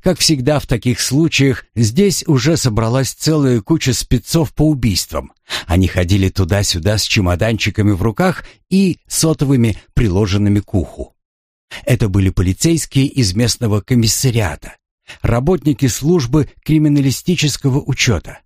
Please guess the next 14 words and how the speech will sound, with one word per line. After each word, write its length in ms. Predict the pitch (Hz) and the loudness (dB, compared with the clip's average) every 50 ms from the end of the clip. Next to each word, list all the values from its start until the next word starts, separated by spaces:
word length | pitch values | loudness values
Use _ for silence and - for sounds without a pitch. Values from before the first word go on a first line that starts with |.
| _ _ - - - - | _ _ -20 -18 -8 -2
один 400 | 87 87 92 98 123 151 143 143 | 0 0 2 2 2 4 2 2
или 280 | - - 104 98 95 | 0 -2 -2 0 0
два 260 | 90 78 80 92 95 98 | 0 0 0 0 0 0
представителя 800 | - 104 90 - - - - 87 90 107 104 - 104 95 98 | 0 0 -2 -2 -4 -2 0 2 2 2 2 2 0 0 0
судебной 500 | 95 - - 104 87 98 92 80 90 92 | 0 0 0 0 2 0 0 0 0 0
власти, 600 | 85 85 120 147 156 - - - - 143 131 107 - - _ _ _ _ - | 0 0 0 0 0 -2 -2 -2 0 0 0 0 -2 -6 _ _ _ _ -4
офицеры 560 | 160 - - 156 - - 185 180 165 156 147 | -4 -2 -2 -2 -2 0 0 2 2 0 0
судебной 480 | - - 139 123 135 143 123 127 120 | 0 0 0 2 2 2 2 2 0
полиции, 720 | 107 - 110 104 104 107 104 98 - - 110 107 104 98 - - _ _ _ _ _ | 2 0 0 0 0 0 -2 -4 -4 -2 0 0 0 -2 -4 -8 _ _ _ _ _
парни 540 | - 113 120 120 113 104 110 107 104 95 - - - | -2 0 0 0 0 0 2 2 0 0 -2 -4 -2
из 160 | 123 101 82 | -2 0 0
морга. 460 | 82 87 80 71 67 67 - 73 - _ _ _ _ _ _ _ _ _ - - - - | 0 0 0 -2 -4 -8 -12 -14 -14 _ _ _ _ _ _ _ _ _ -18 -16 -10 -4
Царил 340 | - 165 160 160 160 139 113 | -2 0 0 2 0 0 -2
хаос, 600 | - - 131 101 69 67 - - - - - | -2 -2 -2 -2 -2 -4 -6 -8 -8 -10 -10